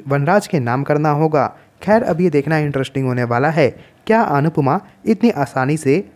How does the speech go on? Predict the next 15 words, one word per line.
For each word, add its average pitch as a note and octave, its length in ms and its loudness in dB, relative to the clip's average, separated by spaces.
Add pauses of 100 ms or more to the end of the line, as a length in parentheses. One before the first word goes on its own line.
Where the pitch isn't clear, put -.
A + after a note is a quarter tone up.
डांस G3+ 320 0
एकेडमी E3 280 2
वनराज C3+ 420 0
के E3 120 -2
नाम B2+ 240 0
करती B2+ 300 -2
है C3+ 120 0
या D3+ 120 2
नहीं, E3 260 2 (300)
क्योंकि A#3+ 260 4
अगर E3 260 2
अनुपमा D3+ 500 0
ऐसा C#3+ 280 -2
करती B2 340 -2
है D3+ 120 2